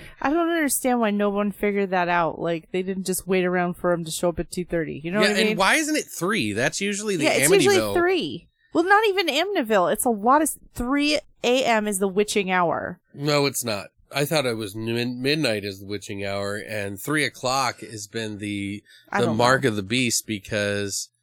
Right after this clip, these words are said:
Speaker 1: 'Cause three.
Speaker 2: because there's three,
Speaker 1: Threes.
Speaker 2: which is mocking the Holy
Speaker 1: Holy
Speaker 2: Trinity,
Speaker 1: Trinity.
Speaker 2: and they do that to do that. But that was popularized, I thought,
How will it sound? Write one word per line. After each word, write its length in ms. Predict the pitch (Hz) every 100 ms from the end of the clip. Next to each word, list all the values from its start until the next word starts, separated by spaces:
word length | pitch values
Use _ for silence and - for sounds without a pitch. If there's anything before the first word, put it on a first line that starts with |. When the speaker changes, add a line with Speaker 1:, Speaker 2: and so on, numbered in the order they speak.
| _ _
Speaker 1:
'Cause 220 | 208 - -
three. 440 | 226 233 196 156 135
Speaker 2:
because 380 | 123 143 123
there's 280 | - 113 -
three, 420 | - 170 175 135
Speaker 1:
Threes. 60 | 123
Speaker 2:
which 200 | 120 117
is 140 | 117
mocking 540 | 113 120 127 127 127 113
the 100 | 110
Holy 260 | 120 113
Speaker 1:
Holy 120 | 220 202
Speaker 2:
Trinity, 180 | 147 143
Speaker 1:
Trinity. 600 | 107 101 104 107 151 - _ -
Speaker 2:
and 160 | 110
they 140 | 107 107
do 220 | 107 113
that 200 | 107 101
to 120 | -
do 180 | 101 104
that. 280 | 101 131 107
But 160 | 117 113
that 160 | 131 127
was 120 | 113
popularized, 880 | - 190 220 147 117 104 101 104 104 -
I 140 | 98
thought, 680 | - - 175 139 95 113